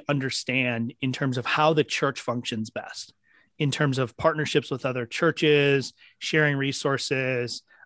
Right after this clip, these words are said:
um, e-, engaging and encouraging each other. Some of those things are just good common grace principles that aren't,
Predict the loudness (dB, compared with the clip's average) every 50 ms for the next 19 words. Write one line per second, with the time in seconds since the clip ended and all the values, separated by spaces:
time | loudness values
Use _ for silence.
0 | _ -4 -2 0 0 0 0 -2 -4 -6 _ -4 -4 -4 _ -4 -4 -2 0 0
1 | 0 0 2 2 2 2 2 2 0 0 -2 -2 0 0 2 2 2 0 -2 -2
2 | -2 -2 -2 -2 0 0 -2 -2 -4 -6 -12 -20 -18 -6 0 4 6 8 8 8
3 | 8 8 6 6 4 2 2 2 2 2 2 0 0 -2 -2 0 2 4 4 4
4 | 4 0 -2 -2 -2 -2 0 -2 -2 -2 -2 -4 -6 -6 -6 -4 -4 -4 -4 -6
5 | -8 -6 -6 -6 -8 -6 -6 -6 -4 -2 2 2 2 2 0